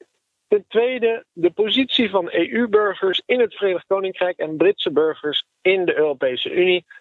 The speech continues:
na de Brexit. Dus dat gaat over opgebouwde sociale rechten. Hebben Europese burgers, hebben Polen en Nederlanders en Roemenen en Spanjaarden nog steeds toegang tot hun, eh, pensioen als ze een tijd in Londen hebben ge-, of in Engeland hebben gewerkt?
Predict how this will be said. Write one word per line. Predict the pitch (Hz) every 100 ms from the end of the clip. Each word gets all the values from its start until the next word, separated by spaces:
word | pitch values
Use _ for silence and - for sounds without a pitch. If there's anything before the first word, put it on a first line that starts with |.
| _
na | 117 135 175 190
de | 175 135
Brexit. | 110 101 - 87
Dus | 98 -
dat | 139 147
gaat | 156 156
over | 139 123 131
opgebouwde | 190 - 127 131 139 131
sociale | 113 113 - 135 110 110
rechten. | 143 - 139 139 - - -
Hebben | - 143 160 151 139 - _ -
Europese | 135 135 - 139 139 127
burgers, | 135 143 139 131 120
hebben | 117 120 -
Polen | 151 156 151 123
en | 117
Nederlanders | 135 160 147 139 131
en | 113
Roemenen | 107 117 131 147 156 151 107
en | 113 110
Spanjaarden | - 156 151 135 127
nog | 120
steeds | - 139 -
toegang | - 202 175 156 - - - _
tot | 165 143
hun, | 139 131 139 131
eh, | 117 -
pensioen | 139 139 233 240 196
als | 131 -
ze | 135
een | 135
tijd | - 139 135
in | 123 120 123
Londen | 185 160
hebben | 147 143
ge-, | -
of | 131 139
in | 127
Engeland | 151 185 165 143
hebben | 143 139
gewerkt? | 127 127 147 143